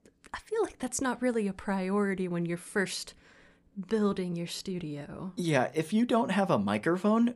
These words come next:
Speaker 2: don't spend your studio budget on L E D strips.
Speaker 1: Exactly. <laughs>
Speaker 2: If you don't have studio monitors, don't spend your, your budget on L E D strips. Like, get the important stuff first and make sure that your sound quality is as good as you can get it,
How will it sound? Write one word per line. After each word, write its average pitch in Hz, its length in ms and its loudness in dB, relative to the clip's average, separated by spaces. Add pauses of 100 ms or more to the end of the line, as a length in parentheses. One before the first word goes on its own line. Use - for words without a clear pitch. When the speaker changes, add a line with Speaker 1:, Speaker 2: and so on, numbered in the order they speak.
Speaker 2:
don't 135 260 4
spend 160 280 2
your 131 100 4
studio 139 420 2
budget 101 320 0
on 101 120 -2
L 117 180 0
E 113 80 2
D 110 140 2
strips. - 400 -4
Speaker 1:
Exactly. 294 840 6
<laughs> - 60 -8
Speaker 2:
If - 160 6
you 165 100 10
don't 175 180 6
have 170 180 2
studio 196 360 6
monitors, 101 540 0 (180)
don't 202 240 8
spend 190 300 4
your, 170 320 6 (220)
your 147 120 2
budget 147 480 4
on 127 160 4
L 143 160 4
E 143 80 2
D 139 140 0
strips. 110 380 0
Like, 113 180 4 (420)
get 156 240 2
the 185 160 0
important 135 520 0
stuff 143 300 0
first 107 380 -2
and 110 120 -2
make 107 160 -2
sure 123 200 -2
that 123 100 -2
your 104 80 -4
sound 101 340 -2
quality 117 480 0
is 110 160 -4
as 107 140 -2
good 170 240 -6
as 113 140 -2
you 107 100 -2
can 107 160 -2
get 107 180 -2
it, 127 160 2